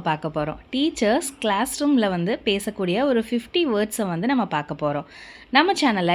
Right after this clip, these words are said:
யாராவது ஃபர்ஸ்ட் டைம் பார்க்குற மாதிரி இருந்தா, மறக்காம சேனலை சப்ஸ்கிரைப் பண்ணிக்கோங்க. இந்த ஃபிஃப்டி வேர்ட்ஸ் வந்து டீச்சர்ஸ்க்கு கண்டிப்பா வந்து யூஸ்ஃபுல்லா இருக்கும். நான் தமிழ்ல சொல்லிட்டு அப்படியே இங்கிலீஷ்லயும் சொல்லப் போறேன். கவனமா பார்த்துக்கோங்க. நோட் பேனா இருந்துச்சுன்னா, எடுத்து எழுதி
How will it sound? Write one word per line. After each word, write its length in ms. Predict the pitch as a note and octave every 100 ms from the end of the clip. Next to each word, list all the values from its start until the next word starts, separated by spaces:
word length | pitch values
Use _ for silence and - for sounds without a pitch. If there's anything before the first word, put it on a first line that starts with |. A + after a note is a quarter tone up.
| F#3
யாராவது 240 | F3+ F#3+ G3+
ஃபர்ஸ்ட் 200 | F#3+ -
டைம் 160 | G#3
பார்க்குற 220 | F#3 D#3+ E3
மாதிரி 100 | D#3
இருந்தா, 160 | E3 A#3 G#3
மறக்காம 380 | F#3 F3+ E3 E3+
சேனலை 260 | E3+ E3+ C4+
சப்ஸ்கிரைப் 380 | G#3+ - E3 D#3+
பண்ணிக்கோங்க. 400 | C#3+ C#3 C#3 C#3 - - - C4+
இந்த 140 | E4+ G#4
ஃபிஃப்டி 300 | C#4+ B3+ C#4+ C#4 G#3+
வேர்ட்ஸ் 280 | G#3+ G#3 F#3+
வந்து 160 | A3+
டீச்சர்ஸ்க்கு 440 | A3+ G#3+ F#3 - B3+ G3
கண்டிப்பா 340 | F3+ F#3 G3 F3
வந்து 180 | A3 E3+
யூஸ்ஃபுல்லா 380 | - - D3+ C#3+
இருக்கும். 240 | - C#3+
நான் 140 | F3 E3+
தமிழ்ல 300 | E3 G#3 D4 D4
சொல்லிட்டு 280 | A#3 A#3 D#4
அப்படியே 240 | G3+ F3+ G3 F3+
இங்கிலீஷ்லயும் 440 | F3 E3+ F3+ E3+
சொல்லப் 220 | D3+ D3+ D3+
போறேன். 260 | D#3+ C#4+ B3 G3+
கவனமா 400 | F#3+ F#3 F3+ G3 D#3
பார்த்துக்கோங்க. 420 | D#3+ D3+ D3+ F3 E4 A#3
நோட் 180 | A3 A3+
பேனா 180 | G#3 F#3
இருந்துச்சுன்னா, 360 | E3 D#3 A3+ D#4 G3+
எடுத்து 200 | F#3 D#3+
எழுதி 160 | D#3